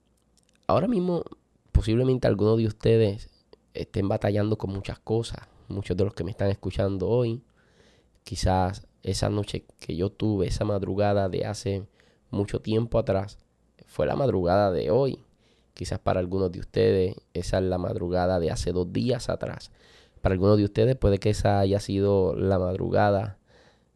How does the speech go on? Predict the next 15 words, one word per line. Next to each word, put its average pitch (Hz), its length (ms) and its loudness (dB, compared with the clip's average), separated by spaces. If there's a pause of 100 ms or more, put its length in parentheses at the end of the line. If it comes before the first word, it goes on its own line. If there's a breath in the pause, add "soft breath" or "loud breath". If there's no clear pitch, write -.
(640)
eh, 87 380 0 (920)
después 95 600 0
de 101 140 2
haber 98 200 2
recibido 98 420 0
una 101 120 2
noticia 120 560 -2
o 131 80 4
la 117 80 4
madrugada 98 560 0
antes 147 320 -4
de 101 120 0
recibir 95 340 -2
una 95 180 0
noticia 123 580 -6